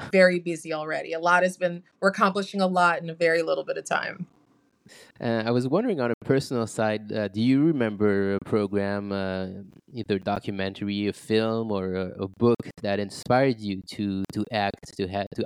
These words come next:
Speaker 2: acts of kindness and compassion? Um,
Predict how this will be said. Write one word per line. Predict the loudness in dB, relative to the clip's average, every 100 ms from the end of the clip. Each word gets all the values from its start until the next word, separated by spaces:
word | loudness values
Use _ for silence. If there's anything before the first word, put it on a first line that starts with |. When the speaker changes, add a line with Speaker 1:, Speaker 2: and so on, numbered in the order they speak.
| -2
Speaker 2:
acts | -2 -4
of | -8 -6
kindness | -6 -4 -6 -6 -6
and | -6 -10
compassion? | -4 -2 -2 -2 -8 -8 -16 -20 -20 -16 -8
Um, | -6 -4 -6 -8 -14